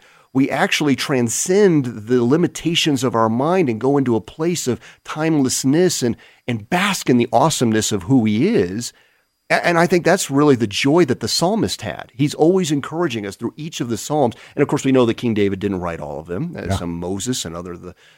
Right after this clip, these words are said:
Speaker 1: uh, the songwriters in Israel, and many of those who were designated with the responsibilities of worship.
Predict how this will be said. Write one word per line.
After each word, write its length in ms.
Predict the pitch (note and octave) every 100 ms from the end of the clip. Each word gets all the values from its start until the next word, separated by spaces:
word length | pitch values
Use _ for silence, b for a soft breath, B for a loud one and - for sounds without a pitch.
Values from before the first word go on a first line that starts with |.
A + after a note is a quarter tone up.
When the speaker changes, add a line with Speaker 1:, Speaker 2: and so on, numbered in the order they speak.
| b
Speaker 1:
uh, 100 | D#2
the 120 | D#2+
songwriters 880 | F2 G2+ G2 F2 F2+ G2+ A2+ B2+ -
in 120 | D#2
Israel, 540 | F#2+ B2+ B2 C3+ D3 G#2+
and 120 | F2 b b -
many 340 | A2 A#2 A#2+
of 180 | A2 F#2
those 240 | G#2+ G#2+
who 80 | -
were 220 | G2 G2
designated 500 | F#2 A#2 G#2+ G#2+ G#2
with 120 | G2 F#2
the 100 | G2
responsibilities 800 | F#2+ G#2 B2+ A2 A#2 G#2 G2+ F2
of 80 |
worship. 460 | E2+ F2+ F#2 D3+ -